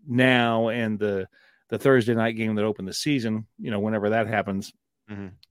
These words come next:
Speaker 1: And I think that he will get better at not getting called on it. So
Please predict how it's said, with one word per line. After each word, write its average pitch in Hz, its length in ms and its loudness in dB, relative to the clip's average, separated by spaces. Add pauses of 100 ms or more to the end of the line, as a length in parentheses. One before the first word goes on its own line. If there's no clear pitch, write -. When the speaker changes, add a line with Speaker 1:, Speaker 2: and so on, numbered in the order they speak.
(120)
Speaker 1:
And 156 140 6
I 147 140 6
think 139 320 0
that 123 160 2
he 151 200 0
will 131 160 4
get 120 260 0
better 120 360 4
at 104 180 0 (160)
not 117 360 -2
getting 95 260 -8
called 101 360 -6
on - 220 -16
it. - 160 -20
So 117 240 -2